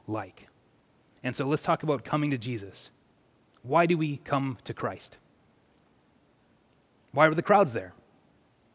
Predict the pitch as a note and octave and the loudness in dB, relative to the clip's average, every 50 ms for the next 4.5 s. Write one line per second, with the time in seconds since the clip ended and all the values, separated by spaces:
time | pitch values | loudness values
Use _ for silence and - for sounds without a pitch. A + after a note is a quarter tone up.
0 | _ _ _ _ _ B2+ C#3+ D3 D#3 E3+ F3 E3+ E3 D#3+ C#3+ - - E3+ E3 - | _ _ _ _ _ 2 6 6 6 6 6 4 0 -2 0 4 4 4 4 4
1 | D#3 C#3+ C3+ - - - - - - A#2 C#3 D3+ D#3+ D#3+ - D3+ D3+ E3 D#3 - | 0 -2 -2 -6 -12 -20 -20 -18 -10 -2 4 4 4 4 4 2 2 2 2 2
2 | - B2+ A#2 A#2 A#2+ - C3+ - - D3 C#3 - C#3+ C3 B2+ B2+ C3+ C3+ C3 C3 | 0 -4 -4 -4 -2 -2 -2 0 0 -2 -2 -2 -4 -4 0 2 2 2 2 2
3 | B2+ A#2 - - - - C#3 C3 C3 C3+ C3 B2+ C3 A#2+ - - - - _ - | 0 -4 -10 -12 -4 0 0 2 2 2 2 0 -2 -4 -8 -12 -20 -20 _ -6
4 | B2+ B2 - B2 B2+ B2+ C3 A2+ A2+ G2+ | -6 -6 -2 0 2 2 2 2 -2 -8